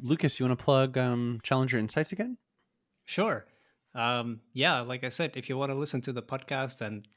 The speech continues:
Speaker 2: all the amazing people that I've interviewed, um, you can find Challenger Insights on YouTube. You can find it on Spotify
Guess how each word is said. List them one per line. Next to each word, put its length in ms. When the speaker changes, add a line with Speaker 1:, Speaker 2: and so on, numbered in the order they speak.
Speaker 2:
all 120
the 100
amazing 320
people 300
that 160
I've 120
interviewed, 520
um, 480
you 100
can 140
find 240
Challenger 400
Insights 580
on 280
YouTube. 500
You 80
can 120
find 200
it 100
on 140
Spotify 760